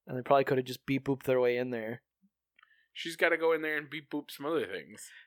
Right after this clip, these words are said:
Speaker 1: Not really. Um, the two ladies on the team go in to set explosives. Um,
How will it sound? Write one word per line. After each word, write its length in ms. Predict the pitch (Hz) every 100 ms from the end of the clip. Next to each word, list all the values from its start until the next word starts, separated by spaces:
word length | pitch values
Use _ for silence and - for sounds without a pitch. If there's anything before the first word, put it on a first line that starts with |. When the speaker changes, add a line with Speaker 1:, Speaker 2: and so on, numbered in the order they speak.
| -
Speaker 1:
Not 200 | 220 480
really. 440 | 277 370 233 143 - _ _ _ -
Um, 240 | 151 147
the 100 | 151
two 180 | 156 226
ladies 380 | 208 190 190 160
on 140 | 147
the 60 | 143
team 260 | - 147 143
go 220 | 147 143
in 240 | 143 143
to 140 | 127 131
set 260 | - 160
explosives. 800 | 139 - 139 135 131 120 120 - - _ -
Um, 460 | 131 120 113 113